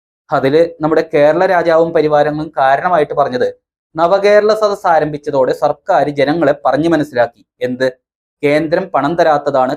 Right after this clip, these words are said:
കേരളത്തിലെ ഇപ്പോഴത്തെ പ്രതിസന്ധിക്ക് കാരണം എന്നും, അതില് വിറളി പൂണ്ടിട്ടാണ് നിർമ്മലാ സീതാരാമൻ കേരളത്തിലേക്ക് ക്യാപ്സൂളുമായി ഓടിയെത്തിയത് എന്നുമായിട്ടായിരുന്നു ആ ഒരു ക്യാപ്സൂൾ എന്ന് പറയുന്നത്. ടി എം പ്രതാപനെയും പിണറായിയും കൂട്ടരും പരിഹസിച്ചു. അതായത്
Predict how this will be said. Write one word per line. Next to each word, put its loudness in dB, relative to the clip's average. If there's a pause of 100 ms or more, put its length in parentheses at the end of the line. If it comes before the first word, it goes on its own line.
കേരളത്തിലെ 0
ഇപ്പോഴത്തെ -2
പ്രതിസന്ധിക്ക് -6
കാരണം -2
എന്നും, -8 (460)
അതില് 0
വിറളി 2
പൂണ്ടിട്ടാണ് 0 (100)
നിർമ്മലാ 0
സീതാരാമൻ -2
കേരളത്തിലേക്ക് -2
ക്യാപ്സൂളുമായി -2
ഓടിയെത്തിയത് -2
എന്നുമായിട്ടായിരുന്നു -4 (340)
ആ -2
ഒരു -2
ക്യാപ്സൂൾ -4
എന്ന് -8
പറയുന്നത്. -2 (640)
ടി 2
എം 0
പ്രതാപനെയും 0
പിണറായിയും 0
കൂട്ടരും -2
പരിഹസിച്ചു. -2 (420)
അതായത് 0